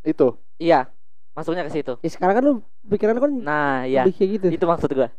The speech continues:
Speaker 2: <laughs>
Speaker 1: Pemicunya?
Speaker 2: Iya, iya.
Speaker 1: Yang bikin pola pikirnya kali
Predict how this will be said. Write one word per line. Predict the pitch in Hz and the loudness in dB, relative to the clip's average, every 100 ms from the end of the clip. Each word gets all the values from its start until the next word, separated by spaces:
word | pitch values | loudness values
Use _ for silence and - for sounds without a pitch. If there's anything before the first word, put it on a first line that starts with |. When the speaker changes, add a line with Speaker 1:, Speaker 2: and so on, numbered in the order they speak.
| - - - | -12 -14 -12
Speaker 2:
<laughs> | - - 440 - - - - - - - - - | -10 -6 -4 -4 -8 -12 -12 -12 -12 -12 -12 -2
Speaker 1:
Pemicunya? | 139 160 - 185 170 131 - - - | -2 0 4 6 6 -2 -8 -12 -12
Speaker 2:
Iya, | - 139 | -6 -2
iya. | 117 104 - - - - - - - - | -2 -4 -8 -12 -12 -12 -12 -12 -12 0
Speaker 1:
Yang | 160 160 175 180 | 6 6 4 4
bikin | 185 180 196 190 - - - - - - | 4 6 4 4 -8 -12 -12 -12 -12 0
pola | 151 165 | 6 8
pikirnya | 165 170 - 190 185 196 190 | 8 4 6 6 6 4 4
kali | 156 151 135 | 4 6 4